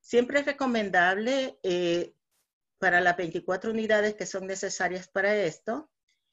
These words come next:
es recomendable que ustedes usen lo que se conoce como las ocho clases básicas que son parte del, del grado o del requisito de graduación, porque al mismo tiempo ustedes están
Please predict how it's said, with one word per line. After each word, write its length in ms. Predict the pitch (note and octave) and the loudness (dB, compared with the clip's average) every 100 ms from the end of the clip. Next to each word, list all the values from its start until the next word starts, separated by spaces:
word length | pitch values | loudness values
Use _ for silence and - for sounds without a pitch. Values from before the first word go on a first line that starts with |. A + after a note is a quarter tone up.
| _ _ | _ _
es 160 | G#3+ A3 | 0 0
recomendable 760 | A#3+ A#3+ A3 G3+ F#3 G#3 G#3+ | 0 0 2 4 4 2 0
que 120 | G#3+ | -2
ustedes 600 | G3 - F#3 G3+ G3+ - - | -2 -2 -2 -2 -4 -8 -8
usen 400 | F#3 F#3 G#3+ G#3 | -6 -4 -2 -2
lo 120 | G3+ | -4
que 120 | F#3 | -6
se 160 | F3+ F#3 | -6 -8
conoce 420 | F3 E3 - G#3 | -6 -4 -6 -6
como 200 | F#3+ F3 | -6 -2
las 320 | E3 D3+ - | -2 -2 -4
ocho 340 | F3 E3+ G3 | -6 -6 -12
clases 480 | - D#3+ D#3 F3+ D#3 | -6 -6 -6 -6 -4
básicas 800 | D3+ D3+ F3 G3+ - C#3+ D#3+ - _ _ _ | -2 -4 -6 -10 -6 -6 -6 -12 _ _ _
que 100 | - | -8
son 260 | E3 F3+ E3 | -4 -4 -2
parte 440 | E3+ D#3 E3 F#3 | 2 2 2 -4
del, 260 | E3 D#3+ D#3 E3 - - | -2 -2 -2 -8 -16 -8
del 280 | D#3+ D#3+ | -2 -2
grado 580 | D3 D3+ D3+ D#3 D#3 D3+ _ | 0 0 2 0 -2 -6 _
o 180 | C#3+ D#3+ | -2 0
del 400 | D#3+ D3+ C#3+ - _ _ | 2 0 -4 -12 _ _
requisito 520 | F#3 F#3+ F#3+ G3 - | -8 -8 -6 -6 -2
de 80 | E3+ | -2
graduación, 800 | D#3+ D3+ C#3+ C#3 - B3+ A3 D#3 _ _ _ - | 0 0 -2 -6 -4 -2 -4 -6 _ _ _ -4
porque 260 | G3+ G3+ | -2 0
al 80 | F#3+ | 0
mismo 320 | G#3 A#3+ A#3 | 0 0 -2
tiempo 600 | A#3 G#3 G#3 G#3+ A#3 A#3 - _ - | 0 0 0 0 -2 -2 -10 _ -6
ustedes 560 | G3 - G3+ G3 G3 | -4 0 0 0 -6
están 640 | E3+ - - F3 F3 F3+ | -10 -8 2 4 4 0